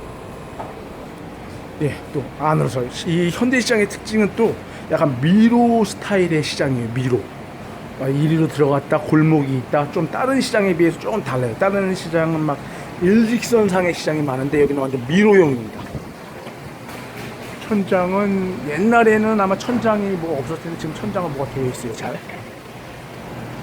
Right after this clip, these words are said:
아, 옛날하고 많이 달라졌네요. 옛날에 여기 그냥 사람들이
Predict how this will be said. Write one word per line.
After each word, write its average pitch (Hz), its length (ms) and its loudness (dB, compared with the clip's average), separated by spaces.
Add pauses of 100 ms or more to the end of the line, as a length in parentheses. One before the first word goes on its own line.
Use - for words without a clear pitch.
(240)
아, 127 420 -4
옛날하고 151 360 4
많이 135 280 2
달라졌네요. 135 580 2 (680)
옛날에 151 460 2
여기 151 240 2
그냥 160 220 0
사람들이 156 560 2